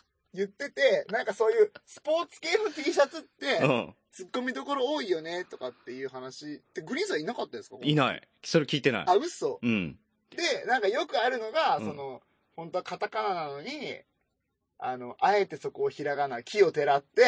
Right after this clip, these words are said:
Speaker 2: うん。
Speaker 1: あー、ひらがなにして、なんかその柔らかさ出すっていうのを、ちょっとこれダサいよなって喋ってたの。あ、いなかったですっけ？
Speaker 2: いないって。
Speaker 1: グリーンさん。あ、嘘？じゃあ俺らの勘違い？
Speaker 2: うん。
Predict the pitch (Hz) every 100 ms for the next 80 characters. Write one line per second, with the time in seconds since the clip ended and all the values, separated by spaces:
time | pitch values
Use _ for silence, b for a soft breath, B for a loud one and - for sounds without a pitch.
0 | 185 113 95 76 85 _ _ _ _ _
1 | _ - 120 123 107 104 98 - - 143
2 | 139 151 135 120 110 - _ _ - -
3 | 175 147 135 123 127 139 143 151 156 160
4 | 135 117 127 - - 127 117 120 - 135
5 | - 135 117 113 202 214 139 127 135 _
6 | _ 131 - 127 196 220 - 147 131 123
7 | 120 151 208 202 294 831 262 175 - -
8 | - 110 143 165 233 - _ - 78 -
9 | _ _ _ - 202 220 381 - 254 185
10 | 190 202 339 403 202 180 185 214 151 -
11 | 107 95 78